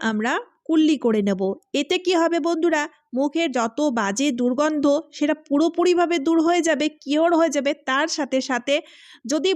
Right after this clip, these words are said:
মাড়ি ফুলে থাকে বা দাঁতে ব্যথা থাকে সেক্ষেত্রে, আহ, সেক্ষেত্রেও আপনারা খুব আরাম পাবেন। তো বন্ধুরা, অনেক সময় দেখা যায়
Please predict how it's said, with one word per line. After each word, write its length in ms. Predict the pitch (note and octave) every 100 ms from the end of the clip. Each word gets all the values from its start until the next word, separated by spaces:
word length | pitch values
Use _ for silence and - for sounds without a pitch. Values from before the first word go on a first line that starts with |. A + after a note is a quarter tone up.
| D#4
মাড়ি 220 | B3+ C#4
ফুলে 240 | D#4+ D#4 D4
থাকে 340 | D4 C#4 C4+ C4 A3
বা 140 | A#3 C4 D4+ - _ - A3+
দাঁতে 260 | A#3 - E4+
ব্যথা 380 | B3 A#3 - D#4
থাকে 280 | D#4 - A3+ A#3
সেক্ষেত্রে, 460 | D#4+ E4 F4+ E4 B3 B3 - -
আহ, 140 | - C4+ D4
সেক্ষেত্রেও 420 | E4 F4+ F#4 E4+ C#4+
আপনারা 220 | C4+ C#4
খুব 200 | C#4+ D#4+ -
আরাম 260 | - A#3 A3+
পাবেন। 300 | G#3+ G3+ G3+ G3+ - _
তো 60 | -
বন্ধুরা, 300 | B3 E4 F#4+ D#4+
অনেক 140 | B3 D4+
সময় 280 | F#4 F#4 F4
দেখা 200 | D#4+ D4+ D#4+ C4
যায় 160 | C4